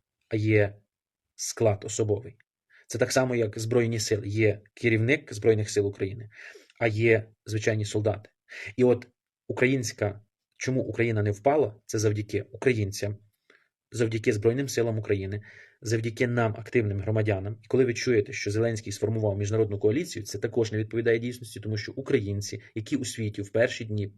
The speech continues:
повномасштабного вторгнення вийшли масово на мітинги, сформували якраз цю міжнародну підтримку, підняли активно суспільство і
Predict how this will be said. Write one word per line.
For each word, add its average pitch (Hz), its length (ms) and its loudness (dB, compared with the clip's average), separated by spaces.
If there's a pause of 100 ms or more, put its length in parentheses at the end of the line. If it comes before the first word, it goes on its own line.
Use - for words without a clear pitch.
(100)
повномасштабного 104 720 -2
вторгнення 101 440 -2 (280)
вийшли 110 520 2
масово 107 420 -2
на 92 100 -8
мітинги, 139 420 -4 (280)
сформували 107 760 0
якраз 104 500 -4
цю 120 380 -6
міжнародну 101 540 0
підтримку, 123 580 -2
підняли 110 480 2
активно 101 360 -2
суспільство 127 640 -4 (360)
і 107 320 2